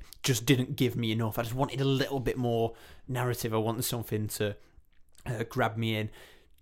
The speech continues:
I like the dark humour, the dark comedy, not enough for my liking. I think it could have been used more. There could have been a bit more of that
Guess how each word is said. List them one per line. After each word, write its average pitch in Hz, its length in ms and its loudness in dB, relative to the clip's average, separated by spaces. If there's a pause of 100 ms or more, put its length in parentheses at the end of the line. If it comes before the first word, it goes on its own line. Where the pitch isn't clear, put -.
(160)
I 139 60 4
like 165 260 8
the 170 80 4
dark 156 460 6 (120)
humour, 143 540 6 (280)
the 123 100 0
dark 127 260 6
comedy, 127 540 4 (180)
not 156 300 12
enough 147 260 8
for 135 140 0
my 120 240 6
liking. 113 340 0
I 113 120 6
think 131 200 0
it 117 120 0
could 123 100 2
have 117 100 0
been 127 140 -2 (320)
used 123 340 0
more. 123 480 6 (220)
There - 100 -2
could - 160 -2
have 117 80 0
been 117 160 2
a 113 60 0
bit 120 260 2
more 113 320 2
of 107 140 -2
that 107 180 0